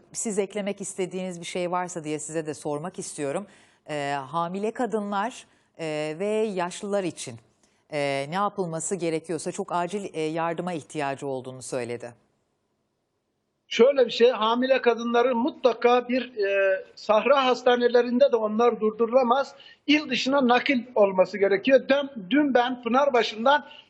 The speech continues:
Speaker 2: üç yaşlı ve hastayı, e, Mersin Yenişehir Belediye Başkanımız Abdullah Özyiğit'le görüşerek oraya transferini gerçekleştirdik. Burada Gölbaşı'nda üçte ikisi boşalmış durumda. Ç-,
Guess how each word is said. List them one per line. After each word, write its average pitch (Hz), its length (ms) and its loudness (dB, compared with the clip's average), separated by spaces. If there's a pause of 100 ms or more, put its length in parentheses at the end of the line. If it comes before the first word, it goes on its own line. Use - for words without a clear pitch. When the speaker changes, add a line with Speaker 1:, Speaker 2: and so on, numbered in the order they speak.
(120)
Speaker 2:
üç 294 280 4
yaşlı 247 440 2
ve 247 100 6
hastayı, 240 800 2 (420)
e, 214 320 4 (400)
Mersin 262 420 2
Yenişehir 247 520 4
Belediye 240 380 4
Başkanımız 240 500 0
Abdullah 240 540 2
Özyiğit'le 233 640 2
görüşerek 262 640 4
oraya 247 360 4
transferini 226 640 -2
gerçekleştirdik. 208 1080 -2 (420)
Burada 262 560 4 (320)
Gölbaşı'nda 247 1000 0 (280)
üçte 294 360 2
ikisi 233 640 2 (200)
boşalmış 240 680 0
durumda. 233 340 2
Ç-, 233 220 -4